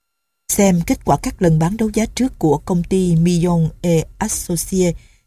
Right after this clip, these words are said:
thì tiến trình đấu giá không thể biết trước được. Trong các lô bán đấu giá, có lô động lại không ai mua, có lô bán thấp hơn mức thẩm định tối thiểu đến năm mươi phần trăm. Thí dụ bán được bốn trăm euro,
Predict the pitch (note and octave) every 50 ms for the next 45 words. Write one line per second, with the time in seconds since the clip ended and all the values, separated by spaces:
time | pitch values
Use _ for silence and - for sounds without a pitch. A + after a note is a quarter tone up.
0 | _ - A3 G3+ F#3+ F3+ F3 E3 - G#3+ B3 C#4 - - - - F3+ E3 D#3 D3+
1 | D3 D3+ D#3 F#3+ F#3+ F#3+ F3+ E3+ E3+ G3 A#3 - - F#3 E3 E3 - D3+ C#3 C#3+
2 | E3+ G#3 - - - - B3 B3+ - - F3 D#3+ D3+ - - - _ _ _ _
3 | _ _ - - G#3+ G3+ G3+ - B3+ - G#3+ G3+ F#3+ F#3 F3+ F3+ G3 A3 G#3+ G3
4 | G#3 A3 G3 G3 F3+ F#3+ A3 B3+ - - - - _ _ _ - G3 F#3 G3 A#3+
5 | A#3+ A3 G#3 G3 G3 F#3+ F#3 - - E3 D3 D3+ E3 F3+ E3+ D3+ B2+ C3+ D3 -
6 | - F3+ E3+ E3+ - E3 D#3+ D#3+ E3+ F3+ F3 D#3+ - - - - - - - -
7 | C4+ C4 A#3+ G#3+ G#3 G3+ F3+ G3 G3 G#3+ A#3+ - - D4+ - - - G#3 G3 F#3
8 | F3+ G3+ B3+ A#3+ - - - E3+ C#3 E3+ F#3+ E3+ D3 D3+ D#3+ G3 G#3 A#3 A#3+ -
9 | - C#3+ D3 C#3+ E3 F#3+ F3+ E3+ F3 F3+ F#3+ A3 A#3+ A3+ F#3 F3+ E3+ F3 F3+ E3
10 | - - D3 C3 C3 - F#3 G3 F3 - - - _ _ _ _ _ _ _ _
11 | _ - - C#4+ G#3+ G3+ E3+ D#3 E3+ F#3+ G3 A#3+ C4 A#3 F3 D#3+ - - F3+ F3+
12 | F#3+ A3+ B3 - - G#3 G3 F#3+ F#3 - - F3+ E3+ E3 F3+ F3+ F3 E3+